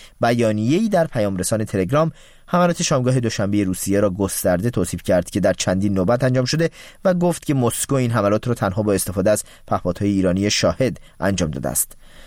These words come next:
مجلس اوکراین روز دوشنبه لایحه دولت این کشور برای تحریم پنجاه ساله جمهوری اسلامی ایران را تصویب کرد، امری که واکنشی به ارسال پهپادهای ایرانی برای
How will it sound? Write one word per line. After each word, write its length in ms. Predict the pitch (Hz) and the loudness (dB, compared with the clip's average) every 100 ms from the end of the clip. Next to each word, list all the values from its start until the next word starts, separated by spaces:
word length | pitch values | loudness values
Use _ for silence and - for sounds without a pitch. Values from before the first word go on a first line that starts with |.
| - - - - - - | -20 -20 -20 -20 -20 -4
مجلس 340 | 123 113 107 - | -2 0 0 0
اوکراین 420 | 98 - 143 143 | 0 0 0 0
روز 140 | 131 | 0
دوشنبه 680 | 123 110 104 123 101 113 160 | 0 0 0 0 0 0 0
لایحه 560 | 151 110 101 110 110 113 | 0 0 -2 -2 -2 0
دولت 340 | 104 101 - | 0 0 0
این 120 | 101 | -4
کشور 280 | 92 104 175 | -2 -2 0
برای 280 | 170 135 139 | 0 0 -2
تحریم 300 | - 113 117 | -2 -2 -2
پنجاه 600 | 117 - 107 98 107 - | -2 0 -2 0 0 0
ساله 580 | - 104 95 104 110 101 - - - - - - | 0 0 2 2 2 0 -6 -20 -20 -20 -14 -2
جمهوری 420 | 110 90 101 107 | -2 0 0 0
اسلامی 360 | 95 92 95 | 0 0 0
ایران 320 | 98 92 95 98 | 2 2 2 2
را 100 | 92 | 0
تصویب 460 | - 87 - 156 | 0 -2 0 -2
کرد، 240 | - 135 127 | 0 0 0
امری 220 | 113 110 | -2 -2
که 140 | - | -2
واکنشی 520 | 101 95 98 95 - | -2 -2 -2 -4 -4
به 160 | 92 90 | 0 0
ارسال 280 | 87 - 87 | 2 0 0
پهپادهای 540 | - 87 87 - 95 | -2 -4 -6 -4 0
ایرانی 320 | 87 87 98 | 2 2 2
برای 380 | 127 101 98 104 | 2 2 2 0